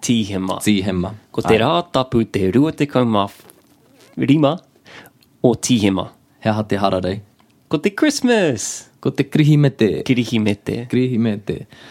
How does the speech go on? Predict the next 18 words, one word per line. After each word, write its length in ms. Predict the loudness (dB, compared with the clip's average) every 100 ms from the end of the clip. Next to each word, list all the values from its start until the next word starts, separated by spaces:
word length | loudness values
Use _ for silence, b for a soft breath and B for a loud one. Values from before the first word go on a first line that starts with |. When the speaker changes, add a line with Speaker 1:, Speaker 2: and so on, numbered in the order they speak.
| B B
Speaker 2:
Ai, 480 | -4 -2 2 2 0 -6 -18 0
anei, 260 | 2 2 0
te 80 | 0
mea 160 | 2 2
whakamutunga, 960 | 0 0 2 2 2 2 2 -2 -6
ko 80 | -8
te 140 | -2 2
mea 240 | 4 2
whakamutunga, 960 | 0 -4 -2 -2 -2 -4 -4 -4 -6 -8
ko 80 | -10
te 160 | -8
mea 520 | -4 -2 0 0 0 -2
whakamutunga. 840 | -2 -4 -2 -2 -2 -4 -8 -10 -12 B B B
Friday, 540 | -6 2 4 4 2 0
the 120 | -4
twenty-fourth 720 | 0 4 4 2 0 0 0
of 100 | -6
June. 380 | -2 0 0 -6